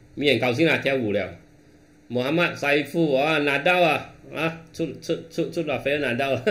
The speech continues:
<laughs> 拿到觉得不相信了啊，<laughs> 拿到我觉得差不多要退休的了啊，拿到，呃，拿到啊，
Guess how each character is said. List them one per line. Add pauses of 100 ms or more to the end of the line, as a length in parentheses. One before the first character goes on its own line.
(260)
<laughs>
拿
到
觉
得 (260)
不
相
信
了
啊， (280)
<laughs>
拿
到
我
觉
得
差
不
多
要
退
休
的
了
啊，
拿
到， (120)
呃，
拿
到
啊，